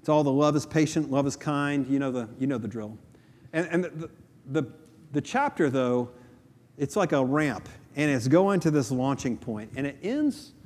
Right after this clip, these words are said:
with these words in First Corinthians thirteen twelve. And this is in the longing of every human heart. "Now we see in a mirror dimly,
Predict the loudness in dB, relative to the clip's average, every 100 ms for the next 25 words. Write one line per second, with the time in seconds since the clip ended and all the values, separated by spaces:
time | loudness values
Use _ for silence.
0 | -20 -20 -14 0 2 2 2 2 2 0
1 | 0 0 -4 -10 -18 -20 -20 _ _ _
2 | _ -10 -8 -8 -14 0 2 4 4 6
3 | 4 4 2 4 4 2 0 -2 -2 -6
4 | -14 -20 -20 -20 -20 -20 -20 -4 4 4
5 | 4 0 -12 -16 -20 -20 -18 -12 -2 4
6 | 4 4 2 2 4 4 2 0 0 2
7 | 2 2 2 0 0 -2 -4 -6 -2 0
8 | 0 -4 -12 -20 _ _ _ _ _ _
9 | _ _ -20 -20 -20 _ -2 4 4 6
10 | 6 4 4 4 4 4 2 4 6 6
11 | 4 4 2 2 -2 -6